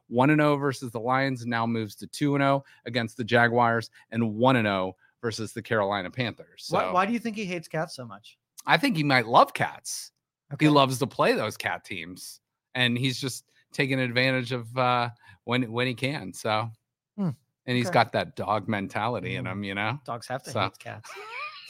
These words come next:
Speaker 1: <laughs> Let's look at the A F C North.
Speaker 2: <laughs> Let's do
Speaker 1: A F,
Speaker 2: that.
Speaker 1: A F C North. Ravens get a freaking walk-off overtime victory,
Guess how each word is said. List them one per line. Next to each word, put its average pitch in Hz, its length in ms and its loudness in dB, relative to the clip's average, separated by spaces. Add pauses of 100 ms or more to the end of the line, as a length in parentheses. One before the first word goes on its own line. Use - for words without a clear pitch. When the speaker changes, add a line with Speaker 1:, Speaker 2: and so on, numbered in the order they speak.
Speaker 1:
<laughs> - 1700 -4
Let's 208 180 10
look 156 120 10
at 120 40 8
the 107 80 8
A 98 120 6
F 92 80 0
C - 160 2
North. 92 420 -2
Speaker 2:
<laughs> - 60 -10
Let's - 160 4
do 370 100 4
Speaker 1:
A 247 120 10
F, 208 180 8
Speaker 2:
that. 190 180 -4
Speaker 1:
A 277 120 10
F 180 100 4
C 185 160 0
North. 123 280 4 (520)
Ravens 147 640 4 (120)
get 147 240 4
a 127 140 -2
freaking 113 800 -2
walk-off 135 960 4 (480)
overtime 147 760 4
victory, 107 720 0